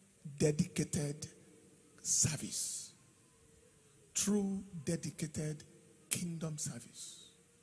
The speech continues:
And in this case, we shall be dealing extensively with the service of soul winning throughout the month of February.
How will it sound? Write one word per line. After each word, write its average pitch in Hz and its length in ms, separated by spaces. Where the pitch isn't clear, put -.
And 123 100
in 120 120
this 160 180
case, 156 220
we 156 80
shall 135 140
be 139 100
dealing 170 260
extensively 147 880
with 180 120
the 131 80
service 196 500
of 170 120
soul 180 220
winning 175 380
throughout 135 320
the 123 80
month 123 400
of 185 80
February. 104 560